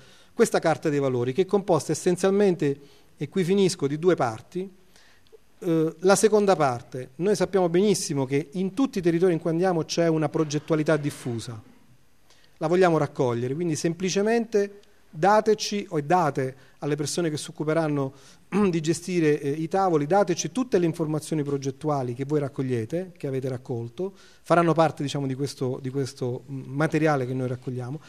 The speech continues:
però c'è una parte generale a cui non è che teniamo di più, però è più di orientamento, un po' nel, nel, nello schema che veniva, che veniva suggerito prima.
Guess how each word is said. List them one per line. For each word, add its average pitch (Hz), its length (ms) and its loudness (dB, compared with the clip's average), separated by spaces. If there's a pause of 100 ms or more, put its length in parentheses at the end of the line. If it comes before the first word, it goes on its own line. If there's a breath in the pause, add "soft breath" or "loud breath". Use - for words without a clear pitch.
(240 loud breath)
però 254 160 6
c'è - 120 2
una 196 120 4
parte 226 280 4
generale 156 600 2 (340 loud breath)
a 170 100 -2
cui - 140 -2
non 196 140 4
è 240 40 4
che 185 120 2
teniamo 180 300 2
di 165 120 -2
più, 175 180 0
però 175 160 4
è 220 80 8
più 240 200 0
di 214 80 2
orientamento, 160 920 4 (420 soft breath)
un 165 160 -4
po' 226 160 10
nel, 190 240 6
nel, 170 380 2
nello 170 240 2
schema 190 380 4
che 160 100 0
veniva, 160 480 2
che - 140 -6
veniva 156 260 0
suggerito 143 460 -2
prima. 117 360 -4